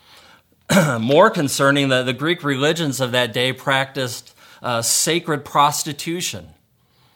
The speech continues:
which involved, uh, hiring a prostitute at, at a pagan temple as part of worship.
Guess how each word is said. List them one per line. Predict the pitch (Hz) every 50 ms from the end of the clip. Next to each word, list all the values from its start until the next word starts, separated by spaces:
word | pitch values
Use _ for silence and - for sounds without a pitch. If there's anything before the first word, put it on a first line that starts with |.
| _ _ _ _ _ _ _ _
which | - 139 139 -
involved, | 170 151 143 123 143 151 156 151 151 143 139 -
uh, | 127 123 113 - - - - -
hiring | - - 165 165 175 170 170 160 143
a | 131
prostitute | - - - 156 156 165 175 170 - 156 135 - - 139 127 120 117 110
at, | 113 117 113 113 -
at | 127 123 117
a | 117
pagan | - - 147 151 151 147 156 143 131
temple | - - 139 139 139 - 135 117 104 104
as | 107 107 -
part | - - - 147 143 135
of | 127 110 -
worship. | 127 120 120 127 127 - - 98 87 - -